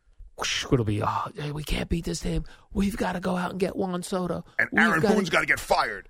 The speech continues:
Speaker 1: And we're gonna fire
Speaker 2: <laughs>
Speaker 1: Aaron Boone. And we need help in the bullpen. And the Yankees can't get hits off big pitchers." And D, D, D, D.
Speaker 2: I can't tell you that I would not share in the concern if the Yankees got swept
Speaker 1: You would
Speaker 2: today.
Speaker 1: be on bo-, involved in that, uh,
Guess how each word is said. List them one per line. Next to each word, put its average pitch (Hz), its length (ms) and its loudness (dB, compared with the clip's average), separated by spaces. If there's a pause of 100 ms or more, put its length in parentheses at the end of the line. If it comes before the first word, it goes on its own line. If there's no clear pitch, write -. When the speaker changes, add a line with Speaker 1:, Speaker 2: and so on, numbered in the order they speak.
(140)
Speaker 1:
And 202 120 0
we're 208 100 6
gonna 196 240 8
fire 202 340 4
Speaker 2:
<laughs> - 20 2
Speaker 1:
Aaron 190 260 4
Boone. 185 380 2 (100)
And 185 140 -2
we 190 120 0
need 196 220 2
help 196 300 2
in 196 100 2
the 196 100 0
bullpen. 185 460 2 (260)
And 196 140 0
the 202 60 2
Yankees 190 400 -2
can't 202 200 -2
get 196 140 -2
hits 196 240 0
off 185 240 -2
big 196 240 0
pitchers." 185 460 0
And 196 200 -10
D, 202 400 -10
D, 196 100 -16
D, 214 480 -8 (260)
D. 220 400 -8
Speaker 2:
I 123 260 6
can't 120 400 2
tell 110 260 4
you 104 180 4
that 95 120 4
I 98 140 4
would 95 200 0
not 92 340 4 (280)
share 104 520 2
in 87 80 -2
the 85 60 0
concern 85 580 -2
if 76 100 -8
the 87 100 -4
Yankees 80 320 -6
got - 180 -10
swept 180 200 -4
Speaker 1:
You 170 80 4
would 156 100 0
Speaker 2:
today. 147 120 6
Speaker 1:
be 143 100 4
on 127 280 2
bo-, 123 240 4
involved 120 500 4
in 117 100 4
that, 117 280 2
uh, 113 360 2